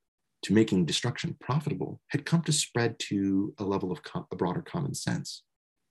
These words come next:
The before-after images that I analyzed to make sense of the diagram of Solidaire are, like, press materials,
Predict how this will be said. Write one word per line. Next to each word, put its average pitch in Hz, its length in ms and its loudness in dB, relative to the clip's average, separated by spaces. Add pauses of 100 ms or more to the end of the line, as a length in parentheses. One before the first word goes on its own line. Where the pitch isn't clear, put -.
(540)
The 113 80 6
before-after 147 580 6
images 107 320 0
that 90 80 2
I 90 60 2
analyzed 92 640 -2 (320)
to 107 100 0
make 101 160 4
sense 113 240 0
of - 60 -18
the - 160 -6
diagram 98 500 6
of - 80 -10
Solidaire - 600 -6 (580)
are, 90 400 4 (560)
like, - 180 -4
press - 280 0
materials, 143 840 2